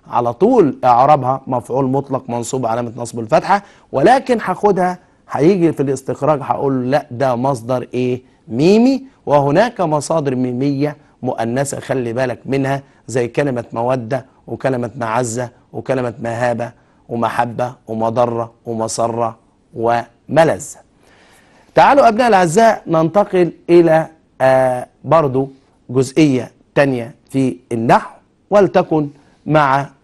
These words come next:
آه، مراجعة في، آه، توكيد الفعل بالنون. طبعا بيعرب حسب موقعه في الجملة.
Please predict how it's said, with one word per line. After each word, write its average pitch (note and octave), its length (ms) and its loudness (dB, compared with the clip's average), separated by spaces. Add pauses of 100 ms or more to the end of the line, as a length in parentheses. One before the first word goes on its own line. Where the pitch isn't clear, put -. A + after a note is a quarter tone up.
(100)
آه، A#2 320 -6
مراجعة C3+ 540 2 (360)
في، D3 300 2 (540)
آه، A#2 380 -4 (360)
توكيد D3+ 400 2
الفعل D3 460 2 (200)
بالنون. A#2+ 440 -4
طبعا F#3+ 300 2
بيعرب E3+ 300 4
حسب C#3 260 -2
موقعه C3 380 0
في B2+ 300 -4 (240)
الجملة. D#3+ 460 2